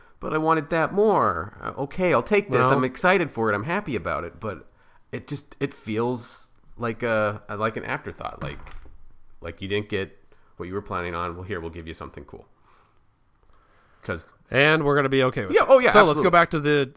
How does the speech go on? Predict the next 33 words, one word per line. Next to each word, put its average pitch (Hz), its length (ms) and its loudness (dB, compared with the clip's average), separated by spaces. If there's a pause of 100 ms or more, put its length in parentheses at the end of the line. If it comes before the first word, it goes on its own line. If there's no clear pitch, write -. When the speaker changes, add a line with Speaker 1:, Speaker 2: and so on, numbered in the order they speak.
(100)
Speaker 2:
<clears throat> 208 220 8
let's 175 140 2
go 208 80 6
back 190 160 8
to 170 40 -8
this 151 140 -2
men's 156 240 2
singles 110 340 -2
match. 104 400 -6
Speaker 1:
Ah, 117 720 4
okay. 110 120 -2
Speaker 2:
Um, 104 220 -6 (100)
Speaker 1:
I 147 80 -2
don't - 180 -4
Speaker 2:
Raw 175 440 10
is 139 200 4
definitely 147 380 4
the 123 80 -2
stronger 165 400 2
team, 190 440 0
Speaker 1:
Mm-hmm. 120 120 -14
Speaker 2:
but 127 280 4 (180)
SmackDown 147 680 0
has 127 480 0
the 123 120 -8
best 123 240 0
in 127 60 -6
the 117 60 -2
world. 92 300 -6 (640)
Speaker 1:
Yeah, 135 340 0
but 104 360 2
I 104 60 0
mean 95 440 0